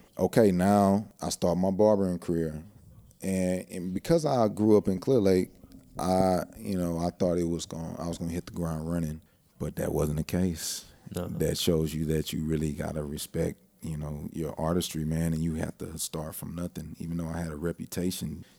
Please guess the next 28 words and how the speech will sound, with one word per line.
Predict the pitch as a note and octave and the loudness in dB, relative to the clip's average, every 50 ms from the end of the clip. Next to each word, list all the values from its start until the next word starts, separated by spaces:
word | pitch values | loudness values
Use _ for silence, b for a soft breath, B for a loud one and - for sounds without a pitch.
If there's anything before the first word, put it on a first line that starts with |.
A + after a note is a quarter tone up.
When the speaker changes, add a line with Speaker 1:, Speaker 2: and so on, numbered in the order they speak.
| b - | b -10
Speaker 1:
ten | - - F2+ F2 E2+ | -4 -2 0 2 2
years | E2+ F2 F2 E2+ E2+ E2 D#2+ - | 2 2 2 2 0 0 -2 -4
to | - | -6
grow, | - - E2+ D#2+ D#2+ E2+ E2+ B B B B B - - | -6 -4 -4 -2 -2 -2 -4 B B B B B -12 -8
Speaker 2:
Yeah. | - F#2+ F#2 | -8 -6 -6
Speaker 1:
it | F2 E2+ | -4 -2
didn't | F2 F2+ E2+ E2+ E2+ | -2 0 0 0 0
mean | F2 F2 F#2+ F#2+ | 2 2 2 2
anything. | F2 E2 E2 D#2 - D#2+ E2 D#2 D#2 D#2 D#2+ E2 - - | 2 0 -2 -4 -4 -6 -4 -4 -4 -6 -10 -12 -14 -14
So | - - F2+ E2 | -10 -8 -8 -6
I | E2 F2+ | -4 -4
had | F#2 E2 | -6 -6
to | - E2 | -6 -10
start | E2 - - - E2+ F2 E2+ E2 - | -10 -8 -8 -6 -4 -4 -4 -6 -8
from | - - - E2 E2 E2 D#2+ D#2+ D#2 D#2+ - | -10 -8 -6 -6 -4 -4 -4 -6 -8 -8 -10
ten | - - G#2 F#2+ F2+ | -2 0 2 2 4
dollar | E2+ E2+ E2+ E2 E2 | 2 2 0 0 0
haircuts, | E2+ F#2 F2+ F2 E2 - - D#2 D2+ D2+ - - - - - - - _ _ - | 0 0 0 -2 -4 -6 -8 -8 -8 -8 -10 -12 -14 -14 -14 -16 -18 _ _ -2
Speaker 2:
Yeah. | D#2+ | 0
Speaker 1:
um, | D#2+ D#2+ D#2 D#2+ D#2+ D#2 A2+ - - - _ _ _ - | 0 2 2 0 0 -2 -4 -4 -8 -10 _ _ _ -8
you | - F#2+ F2+ | -4 -2 0
know, | E2 E2 D#2+ D#2+ D#2 - - - - - - - - | 0 0 0 0 -2 -4 -8 -16 -20 -20 -20 -18 -8
passing | - G2 F#2 F2+ - - F2+ | -4 -2 0 0 0 0 0
out | F2 E2 E2+ - | 0 0 -2 -2
flyers | - - F2 F2+ F2+ F2+ F2 D#2+ | -2 0 2 2 4 2 2 2
at | F2 D#2+ - | -2 -4 -4
the | D2+ | -4
mall, | D#2+ E2 F2 F2 E2+ E2+ E2 D#2 D#2 D#2 D#2+ | -4 -2 0 0 2 2 0 0 -2 -6 -8